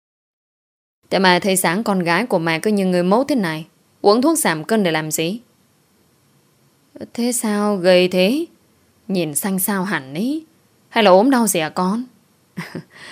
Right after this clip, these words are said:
"Không có đâu. Mẹ nhìn vậy thôi nhưng mà con cân nặng thì vẫn như vậy mà." Mẹ nhíu mày nhìn tôi. Tôi sợ mẹ hỏi thêm nên lảng tránh sang chuyện khác.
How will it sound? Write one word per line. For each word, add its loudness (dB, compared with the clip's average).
"Không -4
có -2
đâu. 0
Mẹ 2
nhìn 2
vậy 4
thôi 0
nhưng 0
mà 0
con 0
cân -2
nặng 0
thì -2
vẫn 0
như 0
vậy 0
mà." -4
Mẹ 0
nhíu 0
mày -2
nhìn -4
tôi. -4
Tôi 2
sợ 2
mẹ 2
hỏi -2
thêm -2
nên 0
lảng -2
tránh -6
sang -6
chuyện -4
khác. -8